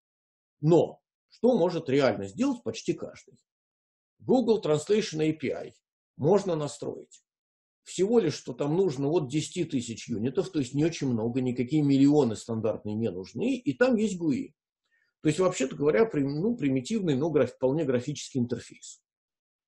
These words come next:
Глоссарий Google Translation A P I тоже есть.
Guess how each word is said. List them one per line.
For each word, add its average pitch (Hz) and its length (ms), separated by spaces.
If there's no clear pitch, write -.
Глоссарий 170 600
Google 131 340
Translation 120 600
A 107 140
P - 140
I - 200
тоже 214 300
есть. - 480